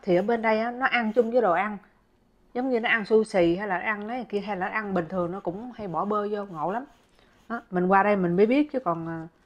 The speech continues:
à, ở bển mình nghĩ là bơ là chỉ làm được, à, món nước uống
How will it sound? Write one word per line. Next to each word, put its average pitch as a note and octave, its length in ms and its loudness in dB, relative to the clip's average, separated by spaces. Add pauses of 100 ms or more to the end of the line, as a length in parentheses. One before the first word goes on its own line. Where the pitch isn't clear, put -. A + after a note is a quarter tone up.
(380)
à, D3+ 120 -6
ở E3 180 0
bển F#3+ 280 2
mình E3+ 160 0
nghĩ D#3+ 140 0
là G#3+ 140 2
bơ G3+ 300 4
là F3 120 4
chỉ F3 180 -2
làm E3+ 320 0
được, E3 240 0
à, F3+ 100 -4
món A3 320 -2
nước C4+ 200 0
uống C4+ 300 4